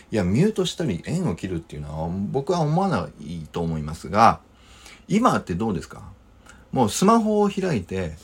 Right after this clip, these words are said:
エスエヌエスXを開いて、「こんにちは、はじめまして」って言っていけば、すぐにフォローしましょう、し合いましょ少しだけ会話二、三回交わして、「あ、あのこと知ってるんだ、こんなことありましたよね」みたいな話もすぐに会話も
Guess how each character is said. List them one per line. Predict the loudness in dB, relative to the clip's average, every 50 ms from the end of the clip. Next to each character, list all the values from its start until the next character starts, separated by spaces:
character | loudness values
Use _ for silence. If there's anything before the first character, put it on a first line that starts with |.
| -20 -20 -20 -20 -12 -2
エ | 2 2 2
ス | 2 2 2
エ | 2 2 2
ヌ | 0
エ | 0 -2
ス | -2 -4 -2 0
X | 0 0 0 -4 -12 -8 -4 -2
を | -2 -2
開 | -2 -2 -2 0 -2 -2
い | -4
て、 | -4 -4 -2 -2 -4 -6 -8 -16 -20 -20 -20 -20 -20 -2
「こ | 2 2 4
ん |
に | 4
ち | 4 4
は、 | 4 4
は | 4 2
じ | 0 0
め | 0 0
ま | 0 0 0
し | 0 0
て」 | 0 -2 -2 -4
っ | -8 -12 -16 -20 -10
て | -6 -4
言 | -4 -4
っ | -6 -10 _ _ -10 -4
て | -2 -2 -2 -2 -6 -10 -12 -12
い | -12
け | -4 -2 0 0
ば、 | 2 2 0 0 -2 -6 -18 _ -20 -20 -20 -20 -16 -8
す | -6 -2 2
ぐ | 2
に | 2 2
フ | 4 6 6
ォ |
ロ | 6 6
ー | 6
し | 4 0
ま | 0 0
し | 0
ょ | 0
う、 | 0
し | 0 0 0
合 | 0 -2
い | -2
ま | -2 -4
し | -4 -4
ょ | -4 -4 -6 -10 -14 -20 -20 -20 _ _ _ -20 -20 -20 -12
少 | -6 2 2 4 4
し | 6 6
だ | 6 6
け | 4 2
会 | 2 2 2 4 4
話 | 2
二、 | 2 0 0
三 | -2 -4 -4 -4
回 | -4 -4 -4
交 | -2 -2 -2
わ | -2 -4
し | -4 -4
て、 | -2 -2 -2 2 4 4
「あ、 | 4 4 2 -2 -6
あ | -4 -2
の | -2 -2
こ | -4 -4 -4
と | -2 -2
知 | -2 -2 -6
っ |
て | -6 -6 -4
る | -2 0
ん | 0
だ、 | -2 -2
こ | 0 0
ん | 0 2
な | 2 0 -2
こ | -4 -4
と | -2 0
あ | 0 0
り | 0
ま | -2 -2
し | -2
た | -2 -2
よ | -2
ね」 | 0 0
み | -2 -2 -2
た | -2 -2
い | -2
な | -2
話 | -4 -4 -4 -4 -4 -6 -6 -6
も | -6 -6
す | -4 -2 -2 0
ぐ | 0 0
に | -2 -4
会 | -6 -8 -6 -6
話 | -6 -6
も | -8